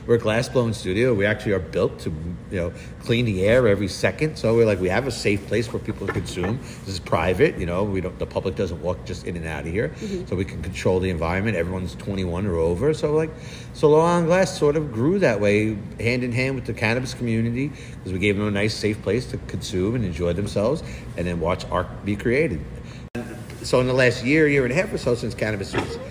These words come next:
Speaker 1: really, uh, legal, like, all the way, uh, we've been able to open our doors a little bit more to the general public and sort of let them see what we're doing here. And from that, we actually, we started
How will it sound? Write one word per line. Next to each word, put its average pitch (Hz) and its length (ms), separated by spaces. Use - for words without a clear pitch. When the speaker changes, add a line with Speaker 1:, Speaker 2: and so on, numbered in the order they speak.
Speaker 1:
really, 117 540
uh, 90 320
legal, 95 800
like, 87 240
all 110 160
the 98 100
way, 85 420
uh, 87 240
we've 92 120
been 104 140
able 104 220
to - 100
open 107 240
our 104 80
doors 120 300
a 98 40
little 95 140
bit 90 160
more 90 200
to - 120
the 85 120
general 92 360
public 85 500
and 80 220
sort 92 400
of 85 100
let 85 200
them 82 120
see 90 300
what 82 140
we're 92 100
doing 87 360
here. 85 400
And 90 160
from 98 240
that, 127 300
we 98 100
actually, 92 380
we 90 80
started 90 500